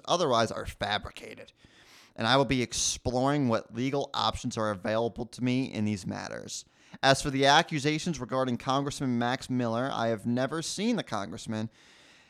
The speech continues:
and had no opportunity or cause to yell or confront him." I don't know who Congressman Max Miller fits into this equation. Frankly, I, I, I didn't research too far into this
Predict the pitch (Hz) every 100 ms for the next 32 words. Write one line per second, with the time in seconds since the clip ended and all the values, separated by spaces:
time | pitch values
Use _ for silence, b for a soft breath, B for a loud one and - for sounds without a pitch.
0 | b 120 123 120 165 180 170 - 135 147
1 | 131 - 131 127 131 131 - 127 135 -
2 | 120 113 117 110 - 117 101 113 123 -
3 | 117 - 110 95 - 107 107 101 90 123
4 | 143 143 135 127 117 - _ 120 117 -
5 | 113 110 107 107 - - 113 107 101 -
6 | _ _ 110 107 - 110 104 107 101 -
7 | 104 - 117 120 107 - 120 117 117 110
8 | b b b b b 196 190 180 160 170
9 | - 156 151 180 175 139 139 - 135 -
10 | - 127 131 123 123 120 123 120 - -